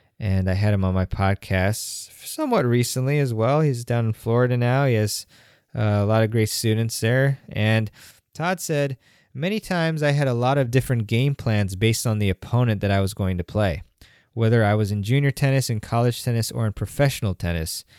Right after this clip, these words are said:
and I could just flip the game plan and try to do something else if game plan A or B wasn't working. Some of the best wins that I had on tour, I had to play game plans that were totally against what I was naturally good at.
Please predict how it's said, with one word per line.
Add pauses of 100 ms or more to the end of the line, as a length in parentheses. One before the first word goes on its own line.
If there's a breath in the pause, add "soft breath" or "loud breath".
(220 soft breath)
and
I
could
just
flip
the
game
plan
and
try
to
do
something
else
if
game
plan
A
or
B
wasn't
working. (480 loud breath)
Some
of
the
best
wins
that
I
had
on
tour,
I
had
to
play
game
plans
that
were
totally
against
what
I
was
naturally
good
at.